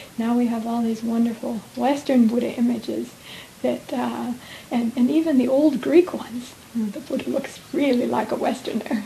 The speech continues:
<laughs> in, in the very, very beginning of Buddhist statuary, which is, uh, supposed to have uh, been,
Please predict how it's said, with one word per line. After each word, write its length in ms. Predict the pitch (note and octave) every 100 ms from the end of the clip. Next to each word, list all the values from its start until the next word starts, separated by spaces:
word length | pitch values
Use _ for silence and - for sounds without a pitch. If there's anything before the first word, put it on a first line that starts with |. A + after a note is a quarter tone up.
| -
<laughs> 80 | A3
in, 240 | C4+ -
in 520 | B3+ A#3 A3+ C#4 C#4
the 80 | B3+
very, 500 | - C4+ C4 C4+ B3+
very 420 | A3+ B3+ B3 B3
beginning 560 | A3 A#3 C4+ C#4+ B3 A3+ - - - - -
of 320 | A#3+ A3+ G#3+
Buddhist 360 | B3+ B3+ - -
statuary, 720 | - A#3+ C4 A3+ G#3 G3+ G#3 - - - -
which 240 | - A#3+ -
is, 280 | G#3+ G#3+ -
uh, 200 | A3+ A3+
supposed 500 | - - B3 A#3 -
to 80 | A3
have 240 | A3 A3 - - - - - - - -
uh, 320 | B3 A3+ G#3+
been, 440 | G#3 A3+ A3 A3